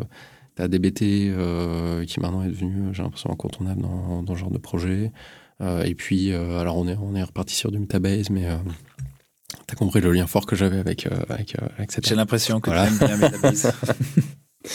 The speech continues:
Speaker 1: Et, euh, donc, on va, on, on va s'attacher vraiment à, à définir dès, dès le début les métriques. Euh, je pense qu'on va être dans un mode, euh, un peu moins self-serve que, qu'on était, euh,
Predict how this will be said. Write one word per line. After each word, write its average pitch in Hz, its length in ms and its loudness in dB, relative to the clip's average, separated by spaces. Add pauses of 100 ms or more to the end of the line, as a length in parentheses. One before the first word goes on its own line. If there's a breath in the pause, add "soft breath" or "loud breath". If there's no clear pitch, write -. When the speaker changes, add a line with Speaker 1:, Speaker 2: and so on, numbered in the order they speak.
(800 loud breath)
Speaker 1:
Et, 120 280 10
euh, 95 920 4 (140)
donc, 113 220 6
on 113 40 6
va, 95 220 8
on, 92 420 4
on 104 60 4
va 101 120 6
s'attacher 98 440 0
vraiment 92 340 2
à, 85 240 2
à - 80 0
définir 95 360 0
dès, 92 180 2
dès 98 200 2
le 95 60 2
début 98 240 2
les 98 100 2
métriques. 98 440 -2 (160)
Euh, 95 180 0
je - 80 -6
pense 110 140 2
qu'on 104 140 2
va 101 60 6
être 98 60 4
dans 95 200 2
un 95 80 6
mode, 101 260 4
euh, 90 160 2 (540 soft breath)
un 101 60 -2
peu 104 120 0
moins 104 160 4
self-serve 98 580 0
que, - 120 -8 (400)
qu'on - 100 -6
était, - 300 -4
euh, 95 260 -2